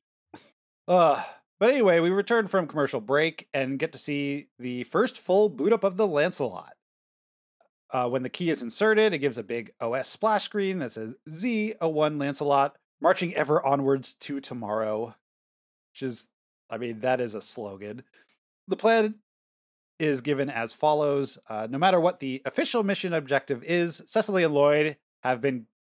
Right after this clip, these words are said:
have given him a better one." So the Lancelot is to be deployed to the supply tunnel under the lake and to use anti-material fire to destroy the structure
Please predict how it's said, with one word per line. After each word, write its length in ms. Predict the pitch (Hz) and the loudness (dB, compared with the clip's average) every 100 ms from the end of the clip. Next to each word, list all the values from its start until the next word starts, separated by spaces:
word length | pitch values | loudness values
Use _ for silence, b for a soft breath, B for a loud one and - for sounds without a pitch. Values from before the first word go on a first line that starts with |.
| _ - | _ -2
have 280 | 139 143 131 | 2 2 2
given 220 | 135 131 | -2 -2
him 220 | 117 113 127 | -4 -8 -6
a 180 | 110 110 | -8 -6
better 300 | 110 151 147 | 0 2 2
one." 360 | 117 101 90 95 _ _ _ _ _ b - | 0 -4 -8 -16 _ _ _ _ _ b -10
So 80 | 151 | -2
the 80 | |
Lancelot 340 | 175 254 262 233 | 0 2 2 2
is 120 | 208 | 0
to 100 | 190 | -4
be 160 | 160 151 | -6 -4
deployed 720 | - - 156 151 151 147 143 | -6 -2 0 2 2 0 -8
to 200 | - 143 | -10 -8
the 220 | 131 131 | -4 -4
supply 360 | 123 120 190 196 | -6 -2 2 2
tunnel 280 | - 185 165 | 2 0 0
under 140 | 123 | -2
the 80 | 117 | -4
lake 460 | 123 180 190 - - _ _ _ | -2 0 0 -4 -20 _ _ _
and 160 | 147 143 | -2 -2
to 100 | 131 | -2
use 360 | 135 147 143 127 | -2 0 -2 -2
anti-material 760 | 151 139 147 135 147 139 127 | -4 -4 -6 -4 -2 0 0
fire 420 | - 190 202 196 185 | 2 2 2 2 -2
to 180 | 151 | -6
destroy 440 | 123 117 - 196 208 | -8 -10 -2 2 2
the 80 | 185 | 0
structure 520 | - 165 - 165 | 0 -2 0 -2